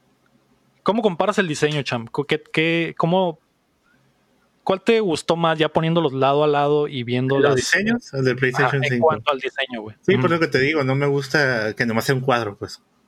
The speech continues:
Speaker 2: O sea,
Speaker 1: Ujú.
Speaker 2: no, no se me hace que luzca, pues. Y me gusta el color blanco.
Speaker 1: Ujú.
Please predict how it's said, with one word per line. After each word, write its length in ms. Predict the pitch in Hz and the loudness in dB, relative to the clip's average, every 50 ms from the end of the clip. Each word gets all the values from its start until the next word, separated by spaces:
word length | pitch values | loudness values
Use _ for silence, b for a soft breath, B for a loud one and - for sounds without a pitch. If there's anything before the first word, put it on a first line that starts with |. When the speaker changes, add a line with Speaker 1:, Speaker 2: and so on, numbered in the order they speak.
| - | -12
Speaker 2:
O 60 | 120 | -6
sea, 260 | 139 147 117 110 101 98 | -2 0 0 2 0 -2
Speaker 1:
Ujú. 80 | 95 - _ _ _ _ _ - | -4 -8 _ _ _ _ _ -6
Speaker 2:
no, 320 | 123 123 123 120 120 120 - _ | -4 -2 -2 -2 -4 -6 -10 _
no 140 | - 139 131 | -2 -2 0
se 100 | 127 165 | 0 0
me 80 | 151 143 | 0 0
hace 140 | 165 151 - | -2 -2 -2
que 100 | - 117 | -2 -2
luzca, 440 | 107 110 117 117 - - - 104 95 | 0 0 0 -2 -4 -6 -6 -8 -8
pues. 200 | - - 98 - _ b b b b b b b b b b b _ _ _ b b b b b | -8 -14 -18 -18 _ b b b b b b b b b b b _ _ _ b b b b b
Y 140 | 143 147 151 | 0 2 2
me 120 | 147 139 | 2 2
gusta 260 | 127 127 131 127 160 | 2 0 0 0 0
el 80 | 147 135 | -2 0
color 280 | - 120 113 113 110 | 0 0 0 0 0
blanco. 440 | 107 113 120 131 139 131 127 113 - - _ _ _ _ _ _ _ _ _ _ _ - | 0 0 0 0 -2 -4 -6 -6 -8 -12 _ _ _ _ _ _ _ _ _ _ _ -8
Speaker 1:
Ujú. 200 | 117 131 131 | -6 -6 -6